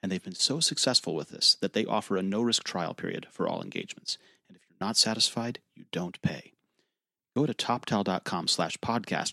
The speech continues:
today to start working with the top-tier developers at TopTal.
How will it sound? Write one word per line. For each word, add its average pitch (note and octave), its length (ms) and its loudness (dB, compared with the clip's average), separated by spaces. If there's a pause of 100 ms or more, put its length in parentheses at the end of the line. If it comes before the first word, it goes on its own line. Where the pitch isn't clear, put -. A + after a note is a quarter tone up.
today G2+ 260 0
to - 60 -4
start - 320 0
working A2 260 2
with F2+ 120 -14
the - 100 -4
top-tier A2+ 420 0
developers F2+ 460 0
at F2+ 120 -6
TopTal. - 500 -6